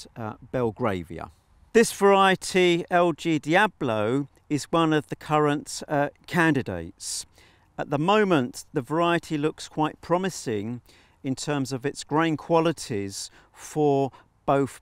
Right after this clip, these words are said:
brewing and malt distilling. So we'll have more information in spring two thousand and eighteen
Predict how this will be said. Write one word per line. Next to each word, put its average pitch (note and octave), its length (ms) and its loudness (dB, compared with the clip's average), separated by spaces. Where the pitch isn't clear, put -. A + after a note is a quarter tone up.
brewing A#2+ 640 2
and C3 480 0
malt C3+ 300 -2
distilling. F#2 720 -6
So - 340 -2
we'll C3 140 -2
have D#3 280 2
more F3+ 400 6
information C#3+ 1000 -2
in B2 220 -8
spring C3+ 520 0
two C#3+ 220 -6
thousand C3 460 -2
and B2+ 120 -4
eighteen C3+ 840 -2